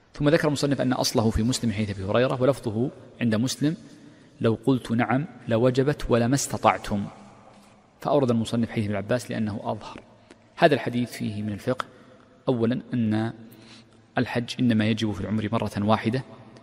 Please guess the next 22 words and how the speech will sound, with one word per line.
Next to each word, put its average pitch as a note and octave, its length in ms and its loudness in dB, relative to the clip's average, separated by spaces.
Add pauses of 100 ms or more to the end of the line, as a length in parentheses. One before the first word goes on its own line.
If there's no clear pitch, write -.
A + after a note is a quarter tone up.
(960)
والأمر B2 260 2
الثاني A2+ 440 0 (680)
أنه C3 440 4 (280)
لا B2+ 160 6
يكره C3 560 4 (240)
التطوع A#2+ 720 2
بالحج A2+ 440 -2
أكثر A2+ 320 -2
من G2+ 160 2
مرة، G#2 320 -2 (380)
بل - 140 0
إنه A#2+ 240 2
مستحب. - 400 -4 (960)
وقد B2 220 4
جاء C3+ 160 4
عند A2 280 2
ابن G#2+ 180 0
حبان A2 440 2
من A2+ 80 -2
حديث A2+ 240 -2
أبي G#2 100 -2
سعيد G#2+ 420 2